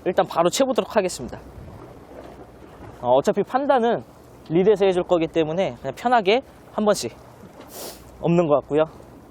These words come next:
계속 한 번씩 조금 뭔가 묵직한 느낌이 든다거나, 아니면 라인이 조금 이상하다거나,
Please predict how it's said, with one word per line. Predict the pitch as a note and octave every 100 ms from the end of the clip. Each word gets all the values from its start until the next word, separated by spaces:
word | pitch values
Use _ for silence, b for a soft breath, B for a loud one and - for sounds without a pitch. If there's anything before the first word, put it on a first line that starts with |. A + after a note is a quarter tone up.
| - - - - - - - - -
계속 | - G3 G#3+
한 | G#3+ G#3
번씩 | G#3 G3 G#3+ G#3+ G#3+ - - - - - -
조금 | F#3+ F#3
뭔가 | D3 D3+ D3+
묵직한 | D3+ C#3 - - F3+
느낌이 | D3 C#3 D#3
든다거나, | C#3 C#3 C#3 C3+ C#3
아니면 | D3 C3 C3+
라인이 | B2 C3 D3+ C#3+ C#3+
조금 | E3+ D3+
이상하다거나, | C3 D3 C#3 B2 B2+ C#3+ A3